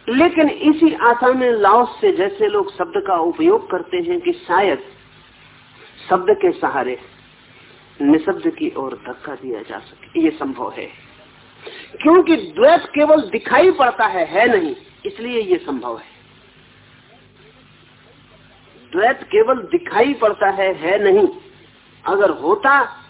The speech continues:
तब तो कोई संभावना ना थी। समझें कि हम यहाँ एक, एक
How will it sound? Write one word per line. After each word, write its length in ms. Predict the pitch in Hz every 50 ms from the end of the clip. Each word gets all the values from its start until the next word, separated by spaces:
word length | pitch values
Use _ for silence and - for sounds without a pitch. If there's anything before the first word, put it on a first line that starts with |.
| _ -
तब 160 | 370 - - -
तो 80 | 175
कोई 200 | - - 147 139 127
संभावना 500 | - 120 113 101 110 110 110 107 98 85
ना 120 | 82 76
थी। 1080 | - - - - - _ _ _ _ _ _ _ _ _ _ _ _ _ _ - -
समझें 320 | - 359 339 294 285 285 247
कि 100 | - -
हम 160 | 208 220 220
यहाँ 240 | 202 185 175 170 160
एक, 300 | - - 160 - - - - _ _ _ _ _ _ -
एक 240 | 143 135 - -